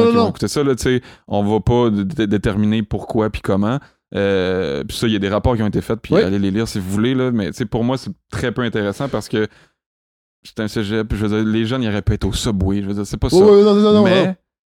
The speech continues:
Speaker 2: je pense que le cégep, c'est quand même un lieu parfait pour se radicaliser. Après ça,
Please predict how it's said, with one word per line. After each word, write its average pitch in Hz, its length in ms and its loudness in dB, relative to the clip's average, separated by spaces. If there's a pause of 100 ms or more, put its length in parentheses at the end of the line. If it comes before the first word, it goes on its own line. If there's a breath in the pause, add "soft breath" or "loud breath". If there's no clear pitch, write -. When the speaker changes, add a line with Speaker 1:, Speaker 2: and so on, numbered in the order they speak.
(480)
Speaker 2:
je - 140 -16
pense 131 360 -2
que - 120 -4
le 110 160 0
cégep, 110 360 -2
c'est - 160 -14 (200)
quand 113 140 -2
même 123 140 0
un 107 100 0
lieu 104 200 0
parfait - 320 -2
pour 104 140 -4
se - 80 -4
radicaliser. 98 760 -4
Après 101 280 -4
ça, 110 240 -2